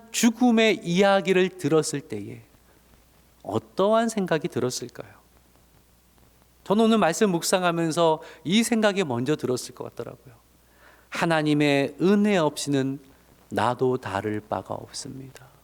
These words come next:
하나님의 은혜 없이 나도 다를 바가 없습니다." 다윗이 얼마나 후회했겠어요. "왜 내가 이스라엘 돕지 않았던가? 왜 내가 사울, 이스라엘 왕을 돕지 않았을까?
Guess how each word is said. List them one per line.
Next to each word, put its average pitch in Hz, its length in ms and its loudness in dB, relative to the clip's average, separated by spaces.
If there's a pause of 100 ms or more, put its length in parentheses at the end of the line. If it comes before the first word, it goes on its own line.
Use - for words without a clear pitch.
(640)
하나님의 147 420 0
은혜 233 240 4
없이 214 240 0
나도 185 300 0
다를 170 320 -2
바가 151 480 -2 (220)
없습니다." 131 600 -8 (540)
다윗이 240 340 2
얼마나 269 320 4
후회했겠어요. 269 840 2 (380)
"왜 262 180 4
내가 233 360 6
이스라엘 214 520 2
돕지 - 280 -6
않았던가? 135 600 -6 (800)
왜 247 140 4
내가 233 260 4
사울, 196 320 -2 (180)
이스라엘 196 420 2
왕을 185 360 0
돕지 202 260 -6
않았을까? 135 640 -12